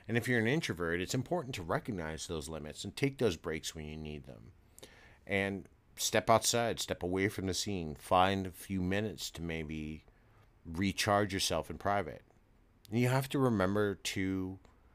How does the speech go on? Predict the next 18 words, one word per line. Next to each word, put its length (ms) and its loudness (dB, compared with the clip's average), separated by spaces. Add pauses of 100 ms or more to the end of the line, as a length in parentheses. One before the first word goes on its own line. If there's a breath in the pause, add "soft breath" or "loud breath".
(440 soft breath)
that 240 -2
you 80 -2
don't 300 4
have 260 -4
to 60 -8
participate 920 -4
in 200 -8
every 300 -2
activity 440 -2
you're 160 -4
seeing. 400 0
You 100 -6
don't 200 -2
have 140 -8
to 80 -8
sit 280 0
and 180 -6
watch, 520 -4